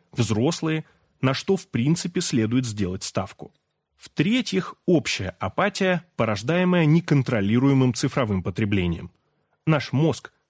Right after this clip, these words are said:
живущий в этой гиперинформационной среде, испытывает ни с чем не сравнимый стресс, постоянная подключённость, множество параллельных потоков информации.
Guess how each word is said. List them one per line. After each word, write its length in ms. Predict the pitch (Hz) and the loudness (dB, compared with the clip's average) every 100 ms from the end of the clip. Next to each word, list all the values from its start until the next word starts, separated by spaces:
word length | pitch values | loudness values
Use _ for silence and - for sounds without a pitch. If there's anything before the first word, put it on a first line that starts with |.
| - | -4
живущий 460 | 117 139 113 - | 0 0 0 -2
в 100 | 113 | 0
этой 220 | 127 117 101 | 0 0 -4
гиперинформационной 1300 | 101 139 - - - 117 123 113 113 135 113 95 87 | -2 -2 -2 -4 0 0 2 0 0 0 0 -2 -4
среде, 460 | 120 139 202 196 - _ _ _ | -4 -2 -2 -4 -8 _ _ _
испытывает 580 | 175 - 247 214 185 - | -2 0 0 2 2 4
ни 140 | 160 | 2
с 40 | 165 | 2
чем 460 | - - 190 170 | 0 -2 0 2
не 80 | 143 | 2
сравнимый 520 | - 135 139 147 131 | 0 -2 0 2 0
стресс, 520 | - - 135 104 - - _ _ _ - | 0 0 -2 -2 -8 -14 _ _ _ -4
постоянная 720 | 127 135 117 131 101 87 85 | -2 -2 -2 0 0 -2 -6
подключённость, 880 | 98 - 110 - 220 214 160 - _ _ _ - | -8 -4 -4 0 2 2 0 -4 _ _ _ 4
множество 680 | 147 170 196 180 - 147 | 6 6 4 0 -4 -6
параллельных 580 | - 110 104 117 151 143 | -2 -2 0 0 0 -2
потоков 480 | 170 170 98 110 113 | -4 -4 -6 -6 -6
информации. 720 | 101 113 101 87 - - | -4 -2 -2 -4 -10 -10